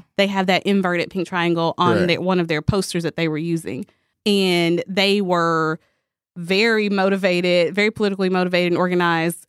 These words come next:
Speaker 1: about getting some awareness for aids research and medication for the gay community.
Speaker 2: Oh, wow.
Speaker 1: I did a whole lot of work in a way that was very loud and very in your face. And one of the guys who,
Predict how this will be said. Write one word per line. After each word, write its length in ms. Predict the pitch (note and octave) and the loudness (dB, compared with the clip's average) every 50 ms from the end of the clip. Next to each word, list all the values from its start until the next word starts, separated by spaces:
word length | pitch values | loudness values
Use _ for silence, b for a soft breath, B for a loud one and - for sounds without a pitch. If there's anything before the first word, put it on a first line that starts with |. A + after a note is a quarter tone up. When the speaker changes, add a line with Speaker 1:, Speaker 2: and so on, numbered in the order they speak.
| _ | _
Speaker 1:
about 460 | - F#3+ E3+ F3 E3+ E3+ E3 D#3 - F3+ | -6 -2 0 0 2 2 2 0 -2 -4
getting 320 | E3 F#3+ G3 F#3+ F#3 F3+ | -2 -2 0 2 2 0
some 160 | F3 - - F#3 | 0 0 0 0
awareness 420 | E3+ F3 G#3 D4+ C#4+ G3 F#3+ - | 2 2 2 2 2 0 -2 -2
for 500 | - - F#3+ F3+ F3 E3+ E3 D#3+ D#3+ D3 - _ | -4 -2 0 2 2 2 2 2 0 -2 -4 _
aids 280 | F#3 F#3+ F#3 G3 F3+ F3+ | -2 0 0 0 -2 -4
research 400 | F#3 F#3 F3 - F3 E3+ - - | -6 -6 -4 -4 -6 -6 -4 -4
and 60 | F#3 | -2
medication 520 | F3 E3+ E3+ - F#3+ F3+ E3+ - F3 E3 E3+ | -2 -2 -2 -2 -4 -4 -4 -2 -2 -4 -4
for 220 | - - F3+ F3 | -2 -2 -2 0
the 100 | E3+ E3+ | 0 -2
gay 220 | E3+ E3+ F3 F3 | -4 -4 -6 -6
community. 480 | - - F#3 F#3 F#3 F#3 F3+ F3 F#3 F3+ | -4 -4 -2 -2 0 0 -2 -2 -4 -2
Speaker 2:
Oh, 180 | - C3 D#3 E3 | -2 0 0 0
wow. 420 | D3+ D#3+ E3 E3+ D3 A2+ F2+ F#2+ - | 0 0 0 0 -2 -2 -4 -4 -6
Speaker 1:
I 60 | F#3 | -4
did 180 | G3 F#3+ A3 - | 0 0 0 0
a 80 | F#3 F3+ | 0 -4
whole 380 | D#3+ - - B3+ C#4 C#4+ C4+ | -4 -2 0 0 2 2 2
lot 160 | A#3 G#3+ F#3 | 2 2 0
of 80 | F#3 F3+ | 0 0
work 300 | E3+ E3 E3 D#3 - - _ _ _ _ _ | 0 0 0 0 -2 -6 _ _ _ _ _
in 140 | G#3+ G#3+ A3 | 2 2 4
a 60 | G#3 | 4
way 160 | G#3 G3+ G3+ | 2 2 2
that 100 | G3+ G3+ | 2 2
was 100 | G#3 G3 | 0 2
very 200 | G3+ A#3+ A#3+ A3+ | 2 2 2 2
loud 320 | A3 A3 G#3+ G3+ G#3 G3+ F#3+ | 2 2 2 2 2 2 2
and 80 | G3 G3 | 2 0
very 180 | G3 G3 G3 F#3+ | 0 0 0 0
in 80 | G3+ | 0
your 100 | F#3+ F#3 | 0 -2
face. 380 | - - A3+ G#3 F#3+ - - - | -2 0 -2 0 0 -2 -2 0
And 120 | G3+ G3 | 0 0
one 140 | G3+ G#3+ A#3 | 2 2 0
of 80 | B3 A#3 | 0 0
the 80 | G#3 | -2
guys 420 | G3 F#3+ F3+ F#3 F#3 F3+ F3+ - - | -2 0 0 2 2 0 0 -2 -4
who, 400 | - G#3 G3 F#3 F#3 F3 E3+ | -4 -2 0 2 2 0 0